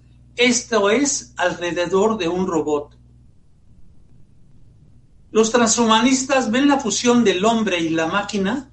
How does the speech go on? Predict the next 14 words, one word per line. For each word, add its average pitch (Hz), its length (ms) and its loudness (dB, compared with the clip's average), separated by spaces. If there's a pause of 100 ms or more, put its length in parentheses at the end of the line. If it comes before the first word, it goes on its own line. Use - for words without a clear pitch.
(280)
como 202 220 2
un 240 100 6
siguiente 220 540 -2
paso 214 420 0
natural 190 720 0
en 214 160 0
la 175 140 -2
evolución 165 640 -4
humana. 208 440 -4 (2000)
En 196 120 0
lugar 233 300 2
de 330 140 0
traer 247 260 4
libertad, 208 760 0